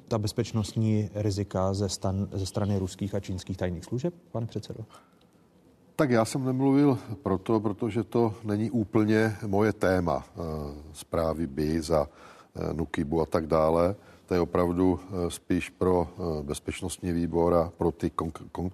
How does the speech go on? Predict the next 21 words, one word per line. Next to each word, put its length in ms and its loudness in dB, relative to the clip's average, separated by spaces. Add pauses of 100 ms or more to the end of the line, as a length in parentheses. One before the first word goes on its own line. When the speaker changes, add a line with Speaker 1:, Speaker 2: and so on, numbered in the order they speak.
Speaker 2:
konkrétní 500 0
kontrolní 440 0
komise. 400 -2
Nicméně, 440 -2
eh, 1400 -2 (600)
na 140 0
tom 200 2
se 120 4
shodneme 360 4
asi 220 2
všichni, 580 0
že 480 2
Česká 340 0
republika 560 2
je 260 4
dneska 600 2 (520)
sedmý 600 0
nejbezpečnější 1040 0
stát 300 0
na 80 -2
světě. 420 -2